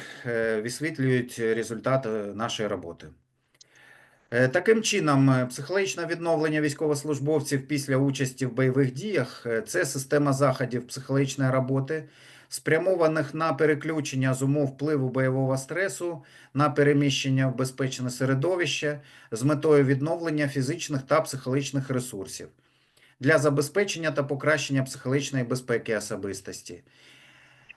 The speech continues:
Е, необхідності, е, високого рівня боєздатності, підвищення високого рівня боєздатності та сво-, створення сприятливих умов для подальшого успішного виконання ними бойових завдань.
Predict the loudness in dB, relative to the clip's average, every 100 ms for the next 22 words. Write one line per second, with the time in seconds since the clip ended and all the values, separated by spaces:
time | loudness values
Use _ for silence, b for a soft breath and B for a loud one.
0 | _ -2 2 4 4 4 2 0 -2 0
1 | -2 -2 0 4 6 6 6 6 4 0
2 | -4 -4 0 0 -2 -2 -2 -2 0 -2
3 | 0 2 4 4 2 2 2 0 0 -2
4 | -2 -6 -8 -6 -4 -2 0 0 2 2
5 | 2 2 -2 -2 0 0 0 -2 -2 -2
6 | -2 -2 -4 -10 -8 0 0 2 2 2
7 | 2 -6 0 2 2 0 -2 -4 0 0
8 | 0 -4 -4 -4 -2 -2 -6 -12 B B
9 | 0 2 4 4 4 4 0 -2 -2 -4
10 | -4 -4 -2 -2 -2 -2 0 0 0 -2
11 | -2 -2 -2 -2 -2 -4 -4 -8 -10 -16